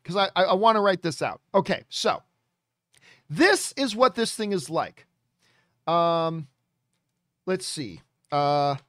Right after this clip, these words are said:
F U, uh, Disneyland. Okay,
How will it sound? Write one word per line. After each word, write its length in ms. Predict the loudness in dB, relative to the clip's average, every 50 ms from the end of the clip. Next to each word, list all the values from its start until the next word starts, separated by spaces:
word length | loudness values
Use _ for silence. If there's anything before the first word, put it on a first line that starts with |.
| _ _ _ _
F 340 | -4 -2 -2 -4 -4 -8 _ -10
U, 560 | -6 -2 0 2 2 2 2 2 0 -2 -4 _ _ _ _ _ _ _ _ _ _ -4
uh, 720 | -2 0 2 2 2 2 2 2 0 0 0 0 -2 -4 -6 -10 _ _ _ _ _ _ _ _ _ _ _ _ _ _ _ _ _ _
Disneyland. 600 | 2 4 4 4 2 0 0 0 -2 -4 -8 -12 -12 _
Okay, 320 | 0 0 0 0 -4 -10